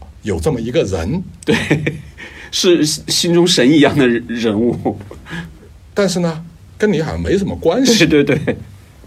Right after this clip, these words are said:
Speaker 1: 包括我拍的戏，我也从来没想过这事儿。
Speaker 2: 嗯。
Speaker 1: 就觉得太远了。
Speaker 2: 嗯。
Speaker 1: 就是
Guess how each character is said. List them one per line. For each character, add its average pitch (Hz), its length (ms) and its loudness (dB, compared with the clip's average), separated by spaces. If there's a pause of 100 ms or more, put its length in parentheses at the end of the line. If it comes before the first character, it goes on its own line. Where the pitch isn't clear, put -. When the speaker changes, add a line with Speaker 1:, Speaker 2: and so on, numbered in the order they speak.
(340)
Speaker 1:
包 226 200 2
括 254 100 4
我 117 160 2
拍 127 200 -6
的 113 120 -4
戏， - 160 -4
我 127 200 -2
也 - 40 -2
从 - 180 -8
来 139 100 -2
没 143 120 -2
想 - 220 -2 (140)
过 135 140 0
这 90 140 -4
事 82 120 -6
儿。 76 120 -10 (140)
Speaker 2:
嗯。 90 240 -6
Speaker 1:
就 120 100 -2
觉 156 140 -2
得 170 180 0 (220)
太 - 240 2
远 311 140 6 (160)
了。 92 360 -6
Speaker 2:
嗯。 139 100 -2 (220)
Speaker 1:
就 226 100 2
是 226 160 0